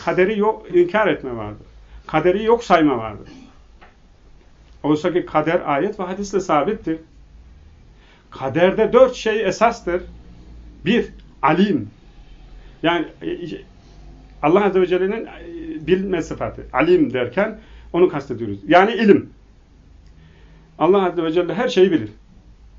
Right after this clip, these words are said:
İlim. İki, Allah Azze ve Celle her şeyi yazmıştır. Kitabet. Her şeyi yazmıştır. Levh-u Mahfuz'da yazmıştır. Üç,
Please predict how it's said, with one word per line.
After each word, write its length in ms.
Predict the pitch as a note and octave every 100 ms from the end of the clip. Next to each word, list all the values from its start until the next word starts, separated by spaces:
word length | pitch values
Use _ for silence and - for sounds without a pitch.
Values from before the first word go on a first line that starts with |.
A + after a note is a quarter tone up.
| -
İlim. 360 | E3+ F#3 - - - - - - -
İki, 400 | D#3+ B3+ A3 - - _ - - - - - -
Allah 320 | D#3 G#3 A3+
Azze 240 | G#3 F#3+ F#3+
ve 100 | F3
Celle 440 | G#3+ F#3+ G3+ C4 - - - - - - - -
her 220 | - C4+
şeyi 260 | - G#3 G3+
yazmıştır. 500 | F#3 D#3 D3 - D#3
Kitabet. 520 | G3 G3 F#3+ F#3 - - - - - - - - - -
Her 260 | G#3+ A#3+
şeyi 240 | G#3+ G3+ G3
yazmıştır. 500 | D3+ C3+ G2+ - - - - - - - _ - - - - D3+
Levh-u 260 | F3 F3
Mahfuz'da 440 | E3+ E3+ D#3 F3 F3
yazmıştır. 440 | C3+ - - - - _ -
Üç, 400 | F#3 C4 C4 -